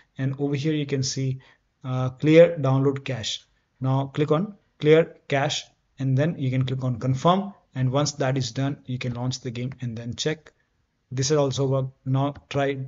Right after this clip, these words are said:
DirectX eleven or DirectX twelve in launch option. So make a right click on the game, select properties, in the launch option type in dash D X eleven,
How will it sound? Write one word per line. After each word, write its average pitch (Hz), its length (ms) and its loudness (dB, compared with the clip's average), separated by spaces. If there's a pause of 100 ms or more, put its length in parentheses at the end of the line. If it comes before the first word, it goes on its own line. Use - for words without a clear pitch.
(120)
DirectX 131 640 -6
eleven 131 300 -2
or 135 100 -6
DirectX 127 480 -6
twelve 139 220 -2
in 131 100 2
launch 127 280 0
option. 135 340 -4
So 147 100 -6
make 135 200 0
a 143 60 0
right 131 120 0
click 139 120 -4
on 139 60 -2
the 131 80 -2
game, 127 220 -2
select 127 320 -6
properties, 131 440 -6
in 135 140 -4
the 120 100 -4
launch 123 220 -8
option 120 360 -6
type 120 280 -8
in 120 120 -6
dash 127 340 -4
D 123 240 -6
X - 240 -10
eleven, 135 300 -2